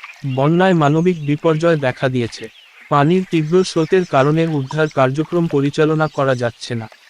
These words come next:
নদীর পানি বিপদসীমার নব্বই সেন্টিমিটার ওপর দিয়ে প্রবাহিত হয়েছে।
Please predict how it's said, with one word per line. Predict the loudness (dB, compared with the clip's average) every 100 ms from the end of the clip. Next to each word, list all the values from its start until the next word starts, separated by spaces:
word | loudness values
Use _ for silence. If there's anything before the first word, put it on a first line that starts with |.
| _ -2
নদীর | 2 2 2 0
পানি | 2 2 2
বিপদসীমার | 0 0 0 0 0 0
নব্বই | 0 0 0 0
সেন্টিমিটার | 0 -2 -2 0 -2 0 0
ওপর | 0 -2 -4
দিয়ে | -2 -2 0
প্রবাহিত | -2 0 -2 -2 -4
হয়েছে। | -4 -6 -10